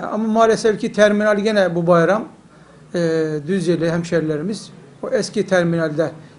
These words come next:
hizmet alıp gelip gitmeye devam ediyorlar. Terminal binasının ne zaman açılacağı ile ilgili belediyeden herhangi bir açıklama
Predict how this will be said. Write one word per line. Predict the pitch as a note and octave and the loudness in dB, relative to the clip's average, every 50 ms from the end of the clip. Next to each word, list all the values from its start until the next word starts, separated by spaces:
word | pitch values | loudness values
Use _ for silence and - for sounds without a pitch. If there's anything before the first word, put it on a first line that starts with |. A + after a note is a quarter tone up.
| - - | -10 -8
hizmet | E3+ D3 D3 E3+ F3 E3+ E3+ - - | -8 -4 -2 -2 -2 -2 -4 -4 -2
alıp | E3+ E3 F#3 F3 E3+ - | 0 0 -2 -2 -4 -4
gelip | F3 E3 D#3+ D#3+ | -4 -4 -4 -4
gitmeye | - D#3+ E3 - E3 E3 D#3 C#3+ | -6 -8 -6 -6 -4 -4 -2 -2
devam | D#3 D#3 E3 E3+ E3 D#3+ | -2 -2 -2 -2 -2 -4
ediyorlar. | C#3+ C#3+ C#3+ C3+ C#3+ F#3 G3+ G#3 - - - - - - - - - - - - - - | -4 -6 -6 -4 -2 -4 -4 -4 -8 -16 -20 -20 -20 -20 -20 -20 -20 -20 -20 -20 -20 -4
Terminal | - F#3 F#3+ F#3+ G3 G3 G3 G#3+ G#3 F#3 | 2 2 2 4 4 2 2 2 2 2
binasının | G3+ G3+ G3+ G3 F#3 F#3+ G3 G3 G3 F#3+ | 2 2 2 0 0 0 -2 -2 0 0
ne | F#3+ G3 | 2 2
zaman | F#3+ G3+ G3 F#3+ | 2 2 0 0
açılacağı | F#3 F3 F3+ - F#3 F3 D3 F3+ F#3+ F#3+ | -2 -2 -4 -4 -4 -2 2 4 4 4
ile | F3+ F3 | 4 2
ilgili | F3 E3 D#3+ E3+ E3+ F3+ D3+ | 0 0 0 0 0 0 0
belediyeden | E3+ E3 F3 E3 E3+ E3+ E3 F3 E3 | 0 0 0 0 0 0 0 -2 -2
herhangi | D3+ D#3+ E3 E3 E3 D#3+ D#3+ | -4 -4 -4 -4 -4 -6 -4
bir | D#3+ | -4
açıklama | F3 D#3 D3+ - - - F3 D#3+ D#3+ D#3+ D#3+ D#3 | -4 -4 -6 -8 -8 -6 -6 -4 -2 -4 -4 -4